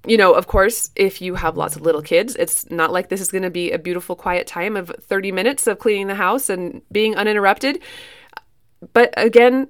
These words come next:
there, there hopefully will be a little moment in that where you, you, your brain can just go where it wants to go. Showering or driving can have the same effect.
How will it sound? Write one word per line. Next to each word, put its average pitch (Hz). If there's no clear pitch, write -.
there, 226
there 214
hopefully 226
will 226
be 165
a -
little 165
moment -
in 147
that -
where 160
you, 156
you, 170
your 170
brain 160
can 170
just 147
go 147
where 147
it -
wants -
to -
go. -
Showering 202
or 160
driving 185
can 190
have 160
the 165
same 147
effect. -